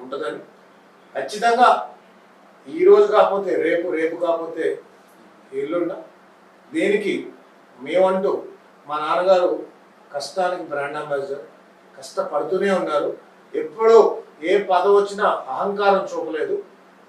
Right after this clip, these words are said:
మీరు అన్నట్టు వాస్తవానికి చిన్న డిస్టర్బెన్స్ వచ్చింది. ఎక్కువగా ఆయన ఎవరికైతే సహాయం చేశారో, ఎక్కువగా ఎవరినైతే వాళ్ళు నమ్మారో, ఎక్కువగా ఎవరినైతే వారు ప్రేమించారో,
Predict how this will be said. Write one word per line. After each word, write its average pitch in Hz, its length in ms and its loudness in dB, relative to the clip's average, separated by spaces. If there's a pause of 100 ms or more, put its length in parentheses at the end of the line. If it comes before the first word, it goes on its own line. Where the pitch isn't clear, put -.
(260)
మీరు 185 220 -2
అన్నట్టు 220 360 2 (760)
వాస్తవానికి 220 600 0 (340)
చిన్న 165 260 -14
డిస్టర్బెన్స్ 170 500 -6
వచ్చింది. 180 300 -10 (760)
ఎక్కువగా 262 600 6
ఆయన 247 220 6
ఎవరికైతే 226 420 0 (120)
సహాయం 202 380 0
చేశారో, 214 400 4 (720)
ఎక్కువగా 247 440 6 (120)
ఎవరినైతే 240 480 4
వాళ్ళు 220 180 6 (120)
నమ్మారో, 214 420 6 (640)
ఎక్కువగా 262 400 6 (140)
ఎవరినైతే 240 380 4 (120)
వారు 214 320 4
ప్రేమించారో, 233 580 2